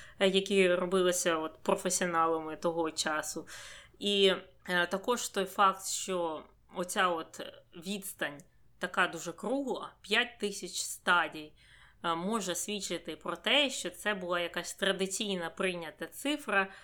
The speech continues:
для відстані між цими містами, і що вона була вже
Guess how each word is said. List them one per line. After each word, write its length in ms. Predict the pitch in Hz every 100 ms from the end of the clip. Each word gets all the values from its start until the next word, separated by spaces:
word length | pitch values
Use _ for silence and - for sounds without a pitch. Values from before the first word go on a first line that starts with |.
| -
для 160 | 185 180
відстані 520 | 185 240 - 208 180
між 200 | 175 -
цими 280 | - 202 190
містами, 640 | 185 185 - 190 165 147 147
і 60 | 160
що 180 | - 175
вона 240 | 185 226
була 280 | 214 180 170
вже 380 | 170 - 175